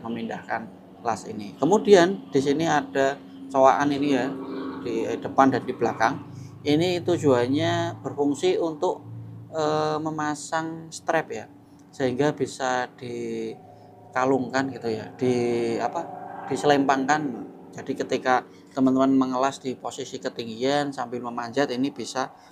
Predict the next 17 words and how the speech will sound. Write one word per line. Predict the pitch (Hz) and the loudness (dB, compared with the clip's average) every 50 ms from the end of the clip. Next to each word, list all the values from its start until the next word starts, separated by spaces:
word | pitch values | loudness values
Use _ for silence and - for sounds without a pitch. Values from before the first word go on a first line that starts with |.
| - | -20
sambil | - - 123 117 117 113 123 135 131 | -10 -6 -4 -4 -2 0 -2 -2 -2
di, | 127 - 120 120 123 127 - _ _ _ _ _ _ _ _ | -2 -6 -6 -6 -8 -10 -12 _ _ _ _ _ _ _ _
eh, | - - 117 113 110 113 113 113 110 110 | -10 -8 -8 -6 -6 -8 -10 -12 -14 -14
selempangkan | 113 - - 123 120 113 117 113 113 127 131 127 - | -14 -4 -2 0 0 0 -2 -4 -2 -4 -4 -4 -6
seperti | - - - - - - 113 - | -8 -10 -10 -8 -8 -8 -10 -4
tas | - 123 117 - - | -2 -2 -2 -2 -4
gitu | 120 - - 110 | -8 -8 -8 -8
ya. | 110 - - - - - - - - - - - - _ _ _ _ _ _ - | -8 -8 -10 -14 -18 -20 -20 -20 -20 -20 -20 -20 -20 _ _ _ _ _ _ -12
Tapi | 120 117 127 135 | -4 0 2 2
ini | 131 131 135 143 143 139 131 - - - _ _ _ _ _ | 4 4 4 2 2 2 0 -2 -6 -12 _ _ _ _ _
di | - 127 117 | -8 -6 -4
dalam | - 117 113 117 113 113 | -2 0 0 0 0 0
paket | 113 113 - 131 127 | -2 -4 -4 -6 -6
pembelian | - 123 117 113 110 110 113 123 139 151 156 | -6 -8 -8 -6 -6 -4 -2 -2 -2 -2 -4
untuk | - - 120 113 107 110 113 110 110 113 - _ _ _ _ _ _ | -8 -10 -12 -10 -6 -4 -4 -4 -4 -6 -12 _ _ _ _ _ _
strapnya | - - - 120 113 135 135 139 131 | -10 -6 -6 -4 -2 -2 -4 -2 -2
tidak | 135 123 - - 120 117 110 - | -4 -4 -2 -2 -2 -2 -4 -6